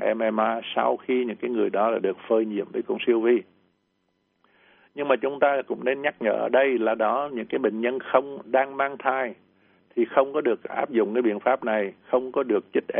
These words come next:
M M R trong lúc mang thai và phải đợi đến khi sinh xong. À, và cái điểm này cũng quan trọng là cái, những cái người phụ nữ nếu mà họ nghĩ là họ có thể có bầu hoặc là sẽ có bầu thì họ cần kiểm tra xem mình có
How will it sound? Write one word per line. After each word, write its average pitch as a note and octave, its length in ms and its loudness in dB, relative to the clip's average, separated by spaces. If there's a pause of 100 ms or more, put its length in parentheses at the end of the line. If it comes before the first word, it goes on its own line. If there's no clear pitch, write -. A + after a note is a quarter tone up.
M A#2 40 -6
M A2 180 -2
R A2 200 2
trong A#2 140 -2
lúc B2 180 -2
mang A2 220 -2
thai G#2 280 0 (500)
và A2 160 0
phải A#2 100 -2
đợi G#2+ 240 2
đến A#2 260 -2
khi A#2 240 4
sinh A#2 140 -2 (100)
xong. A#2 180 4 (840)
À, A#2 440 2 (520)
và A#2 200 0
cái D3 140 -2
điểm A2+ 220 0
này A#2 160 0
cũng G#2+ 200 -2
quan B2+ 220 2
trọng A2 280 0
là A#2 140 2
cái, C#3+ 240 -2
những A#2+ 240 -4
cái C#3 100 -2
người B2+ 160 2 (120)
phụ A2 120 0
nữ A2 320 2
nếu A#2+ 260 0
mà A2+ 360 0
họ G2+ 500 -2
nghĩ G#2+ 260 -2
là A#2 100 2
họ G2 240 0 (240)
có C3+ 120 2
thể G#2 220 -2
có C3+ 120 2
bầu A#2 320 0
hoặc G#2 140 -4
là A2 160 -2
sẽ A#2 160 0
có C#3+ 100 0
bầu A2+ 340 0
thì A#2 100 -4
họ G2+ 180 0
cần A2+ 240 -4
kiểm G2+ 300 -4
tra B2 220 0 (100)
xem A#2+ 200 -2
mình A2 200 -4
có A#2 180 -2